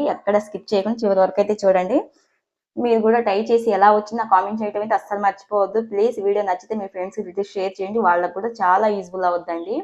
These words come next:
అంతేనండి, చూసారు కదా ఎంత నీట్‌గా మన సబ్బు, సర్ఫ్ ఏమీ వాడకుండా ఈ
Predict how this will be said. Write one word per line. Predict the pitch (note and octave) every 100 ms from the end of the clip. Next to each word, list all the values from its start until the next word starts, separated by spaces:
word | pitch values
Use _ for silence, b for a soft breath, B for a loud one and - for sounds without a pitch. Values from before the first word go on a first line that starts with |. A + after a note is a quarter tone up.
| - _ _ _
అంతేనండి, | G3+ G3+ G#3+ G#3+ G3+ G3 G3+
చూసారు | A3+ A3+ A3+
కదా | G#3 A3 F4+ -
ఎంత | F#3 F3+
నీట్‌గా | F3+ F#3
మన | G3 F#3
సబ్బు, | E3+ E3+ G3+
సర్ఫ్ | G3 F3 F#3+ E3+
ఏమీ | F3 F#3+ G3+
వాడకుండా | F3+ E3+ - E3+ F3 A#3+ - b b b
ఈ | -